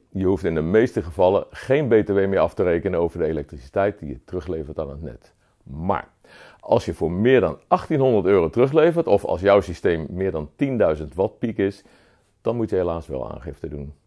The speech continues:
Alles over B T W en zonnepanelen vind je via de link hieronder in de toelichting.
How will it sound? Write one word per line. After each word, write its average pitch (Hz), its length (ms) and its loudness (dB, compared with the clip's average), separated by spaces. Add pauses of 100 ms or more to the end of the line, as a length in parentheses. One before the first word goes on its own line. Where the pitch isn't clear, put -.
(480)
Alles 240 380 4
over 113 260 4
B 85 60 2 (140)
T - 20 -20
W 90 120 2
en 113 320 2
zonnepanelen 123 800 2 (240)
vind 107 200 -6
je 98 80 -6
via 92 220 0
de 85 100 2
link 104 300 0
hieronder 104 540 4
in 90 80 0
de 113 60 -2
toelichting. 107 520 0